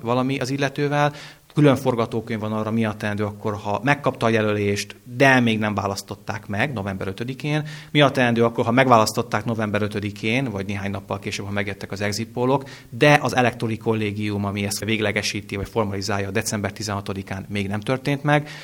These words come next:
mi a teendő akkor, ha megszavazta az elektori kollégium tizenhatodikán decemberben, de még nem iktatták be az elnököt január huszadikán,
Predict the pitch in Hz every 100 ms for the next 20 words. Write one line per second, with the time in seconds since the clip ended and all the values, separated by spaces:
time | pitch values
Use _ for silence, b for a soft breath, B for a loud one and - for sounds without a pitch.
0 | B 151 170 143 131 117 120 120 123 120
1 | 117 147 - 123 113 - 104 107 104 110
2 | 104 104 104 104 104 101 107 107 98 104
3 | 104 101 107 98 98 - 110 120 127 135
4 | 135 170 151 135 120 117 113 113 113 -
5 | 104 - 107 104 104 104 104 101 104 101
6 | 101 101 98 110 - 123 135 156 160